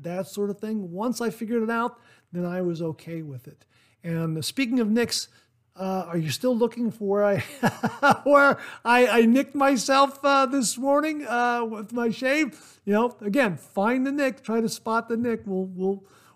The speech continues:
we'll tell you at the end of the show where I, where I did accidentally nick myself. Uh, but yeah, hey, uh, thanks for the, uh, the question on that, John. A good point of discussion. Again, I'll put it to the viewers.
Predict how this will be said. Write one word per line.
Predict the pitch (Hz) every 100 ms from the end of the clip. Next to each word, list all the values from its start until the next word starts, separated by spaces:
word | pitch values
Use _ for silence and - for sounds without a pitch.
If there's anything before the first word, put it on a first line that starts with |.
| -
we'll | 190 196
tell | - 254
you | 277 262
at | 226 -
the | 220
end | 226
of | 226
the | 233
show | - 254 220
where | 196 185 196 202
I, | 196 202
where | 190 202
I | 202
did | 170 220 202
accidentally | 196 208 - 190 208 202 190
nick | 208 220
myself. | 170 165 - 160 151 _ _ - _ -
Uh, | 170 170 170 170 170 170 _
but | 240 262
yeah, | 320 240
hey, | 269 277 214
uh, | 208
thanks | 208 269 294
for | - 277
the, | 233 214
uh, | 190 175
the | 170
question | - 254 - 277 240
on | 190
that, | 175 165 139
John. | 180 202 247
A | 196 185
good | 147 233 220 170
point | - 233 240
of | 202
discussion. | 185 185 - 226 226 277
Again, | 220 190
I'll | 214
put | 208 220 208
it |
to | 214
the | 196
viewers. | 208 254 247